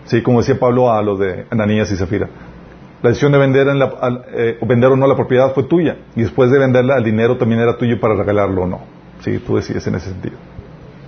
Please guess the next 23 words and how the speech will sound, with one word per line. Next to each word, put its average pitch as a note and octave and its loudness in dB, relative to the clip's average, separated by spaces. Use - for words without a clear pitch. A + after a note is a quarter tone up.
Entonces, D#3+ 2
eso B2+ 2
es C#3 -2
para D#3+ 4
algunos C3 0
que C3 -2
se - -6
manejan A#2+ 0
con A2+ 0
el G2+ 0
diezmo. F#2+ -2
¿Sí? A2 -4
A B2+ -2
los B2 0
que C3+ 0
sabemos C#3+ 0
que C#3 0
tenemos B2+ -2
libertad A#2+ 0
y A#2+ 2
flexibilidad A2+ 0
en B2 2
eso, C3 -4